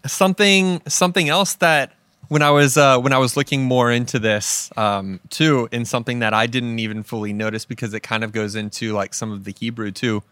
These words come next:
is, um, I was looking at, actually, I think it was, the, I think it was the Bible Project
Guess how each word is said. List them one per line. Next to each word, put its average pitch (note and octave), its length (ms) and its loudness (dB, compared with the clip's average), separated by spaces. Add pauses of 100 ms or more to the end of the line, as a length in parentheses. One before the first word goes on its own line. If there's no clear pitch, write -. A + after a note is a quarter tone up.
(340)
is, A2 280 0
um, F#2+ 460 2 (720)
I A#2+ 80 0
was A#2+ 160 2
looking B2 300 0
at, A#2 180 2
actually, C#3+ 300 0
I C3+ 40 0
think E3 200 -2
it - 80 -8
was, G3+ 220 -4
the, - 140 -14 (200)
I - 60 -20
think F#3 200 -6
it F4 80 -10
was D#3 260 -4
the E3 100 -8
Bible C3+ 280 -4
Project - 600 -6